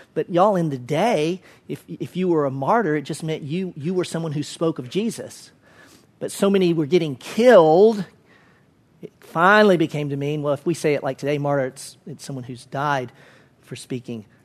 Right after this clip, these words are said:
of Jesus. Duvall says this, "It's important for people to understand what a faithful witness is and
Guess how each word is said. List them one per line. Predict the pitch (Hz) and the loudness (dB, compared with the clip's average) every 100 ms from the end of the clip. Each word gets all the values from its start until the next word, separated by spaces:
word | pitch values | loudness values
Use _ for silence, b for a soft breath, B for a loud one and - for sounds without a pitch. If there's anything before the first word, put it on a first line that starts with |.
| - | -14
of | 120 | -10
Jesus. | 135 110 | -8 -8
Duvall | - 147 202 214 | -4 6 8 8
says | - 190 151 | 6 0 2
this, | 165 131 156 | 0 0 -4
"It's | 165 | -4
important | 143 - 240 247 | -2 2 2 0
for | 240 | -6
people | 208 202 | -4 -4
to | 185 | -2
understand | 170 185 - 156 147 143 | -2 -2 -6 -6 -6 -4
what | 156 | -2
a | 139 | -2
faithful | - 185 202 208 - 156 | -4 -2 0 -2 -4 -2
witness | 160 160 151 127 - 170 | -2 -4 -6 -10 -6 0
is | 170 196 214 - 170 | 0 0 -2 -6 -8
and | 165 180 | -6 -6